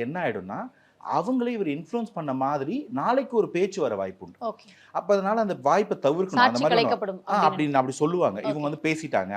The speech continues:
Speaker 1: அதனால கெட்டு போச்சுன்னு இன்னைக்கு போங்க, போங்கன்னு சொல்றாங்க இல்லைங்களா,
Speaker 2: ஆ.
Speaker 1: அவங்க எல்லாமே இவர் போனதால தான் தெரிஞ்சு போச்சு, சி பி ஐ
Speaker 2: ஆ.
Speaker 1: விசாரணை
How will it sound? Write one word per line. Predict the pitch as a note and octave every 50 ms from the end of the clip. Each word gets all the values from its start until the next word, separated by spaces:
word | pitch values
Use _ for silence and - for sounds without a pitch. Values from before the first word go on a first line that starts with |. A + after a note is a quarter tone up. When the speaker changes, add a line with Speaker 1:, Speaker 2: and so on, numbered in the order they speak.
| F#2+ A2
Speaker 1:
அதனால | B2 C#3 E3 F3 F3+ F3+ -
கெட்டு | D3+ C#3+ - - D3
போச்சுன்னு | C3+ A2 - B2 G#2+ G2+ G#2+ - - _ _ - - - _ C3
இன்னைக்கு | C3+ D3 C3 B2 A#2 - D#3
போங்க, | E3+ G3+ G#3+ G#3 G3+ G3+ G3 F#3+ -
போங்கன்னு | F3+ F3+ F#3+ G3 G3 G3 G3 G3 -
சொல்றாங்க | - D#3 D3 C#3+ C#3 C3+ A#2+ G#2+
இல்லைங்களா, | G2+ G2+ G2 F#2+ G2+ G#2+ G2+ F#2+ G#2
Speaker 2:
ஆ. | G2+ F#2+ F#2+ G#2
Speaker 1:
அவங்க | B2+ B2+ G3+ A3+ B3 A#3+
எல்லாமே | A3+ G#3 F#3 D3+ D#3 G#3+ C#4 C#4 - - - - _ F3+ G3
இவர் | G3 G3 F#3+ F3+ F#3+ - G3+
போனதால | A3 A#3+ C4 B3+ B3 A3+ A3 G#3+ G3+ F3+ G3+
தான் | G#3 G#3 F3+ F3+
தெரிஞ்சு | D#3+ D3+ C#3+ D3 C#3+
போச்சு, | A#2+ G#2+ - - B2 A2+ G2+ F#2 -
சி | - G3+ A3
பி | G3 G#3
ஐ | F3
Speaker 2:
ஆ. | D3
Speaker 1:
விசாரணை | C3+ - E3 D#3+ E3 D#3